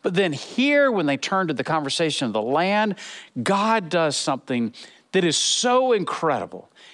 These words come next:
and paints such a, a picture of his goodness and grace, not just to Abraham,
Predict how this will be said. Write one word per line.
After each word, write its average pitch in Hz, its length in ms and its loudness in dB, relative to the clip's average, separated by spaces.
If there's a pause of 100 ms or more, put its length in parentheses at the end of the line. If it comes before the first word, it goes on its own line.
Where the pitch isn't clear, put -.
(120)
and 165 220 0
paints 208 400 -2
such - 560 -2 (160)
a, 165 240 2
a 151 180 0 (320)
picture 139 480 -2
of 156 140 0
his 131 180 0
goodness 220 680 0 (420)
and 151 200 -2
grace, 143 460 0
not 214 280 2
just 226 220 -2
to - 140 0
Abraham, 98 560 -2